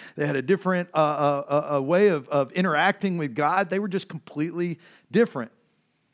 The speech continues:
And this is, uh, unusual because in the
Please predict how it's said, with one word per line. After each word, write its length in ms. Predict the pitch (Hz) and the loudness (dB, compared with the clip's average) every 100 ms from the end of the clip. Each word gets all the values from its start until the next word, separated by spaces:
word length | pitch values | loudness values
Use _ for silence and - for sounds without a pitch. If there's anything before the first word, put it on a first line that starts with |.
| _ _ | _ _
And 160 | 131 165 | -4 0
this 200 | 226 254 | 0 0
is, 380 | 233 196 - - | -2 -2 -6 -2
uh, 340 | 160 165 151 127 _ _ _ _ _ _ | 0 2 0 -4 _ _ _ _ _ _
unusual 580 | 185 196 254 370 127 98 - _ _ _ _ _ _ _ _ _ - _ _ _ - | -2 2 2 0 -4 -14 -16 _ _ _ _ _ _ _ _ _ -20 _ _ _ -12
because 480 | 104 196 226 240 170 | -6 0 4 4 2
in 180 | 202 202 | -2 -2
the 220 | 190 180 | -2 -6